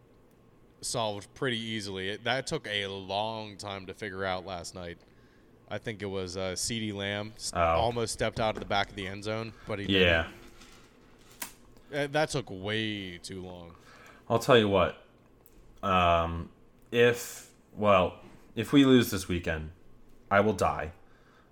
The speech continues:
Speaker 2: Uh, if we move on and end up playing Cowboys in the division, in the championship game and lose, I will die. Um, that is just,
Speaker 1: Die
Speaker 2: it's,
Speaker 1: harder. <laughs>
Speaker 2: it's an amazing, like, uh,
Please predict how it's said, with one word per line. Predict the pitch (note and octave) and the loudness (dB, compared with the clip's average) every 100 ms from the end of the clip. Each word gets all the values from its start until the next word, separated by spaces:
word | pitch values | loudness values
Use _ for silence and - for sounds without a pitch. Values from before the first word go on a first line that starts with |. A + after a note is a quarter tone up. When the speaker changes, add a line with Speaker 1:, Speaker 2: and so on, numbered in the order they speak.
| - | -2
Speaker 2:
Uh, | F#2 F#2 A2 | 4 4 4
if | - | 2
we | C#3 | 4
move | C#3+ C3+ A#2+ | 8 8 10
on | A#2+ C#3 | 10 8
and | A2+ | 4
end | A2 | 4
up | G#2 | 4
playing | - G#2+ F#2+ | 2 0 4
Cowboys | G2+ G#2 A2+ A2+ | 6 6 4 2
in | |
the | A2+ | -2
division, | A2 A#2+ A#2+ C3 | 0 0 -2 -4
in | G#2+ G#2 | -2 2
the | G2+ F#2 | 2 0
championship | - A2 A2 A#2+ A#2 B2+ - | 0 -2 0 -2 -2 -4 -2
game | B2+ C3 C#3+ - - - _ _ _ _ _ | -2 -2 -8 -14 -20 -20 _ _ _ _ _
and | A#2 B2 | 2 4
lose, | C3+ D3 D3+ - - _ _ _ _ - | 8 6 4 -8 -14 _ _ _ _ 0
I | G2+ | 2
will | G#2+ G#2+ | 2 4
die. | G#2 D#2+ D2+ - - _ _ _ _ - | 4 4 2 -8 -20 _ _ _ _ 0
Um, | G2 F#2 F2+ F2 E2+ - | 4 6 4 2 -4 6
that | A2+ A2+ | 6 8
is | A2+ - | 4 2
just, | A2+ G2+ C3+ B2 | 4 4 0 0
Speaker 1:
Die | A2+ | 0
Speaker 2:
it's, | G2 | 2
Speaker 1:
harder. | F#2+ F#2+ G2 G#2 - | -2 -2 -2 -6 -8
<laughs> | F#3+ - | -10 0
Speaker 2:
it's | B2+ B2 | 0 4
an | C#3+ B2+ | 6 6
amazing, | A#2+ A#2+ B2 C3 C#3 C#3 C#3 B2 _ - - _ | 6 6 8 8 6 4 2 -4 _ -20 -20 _
like, | A#2 G#2 | 0 2
uh, | - | 0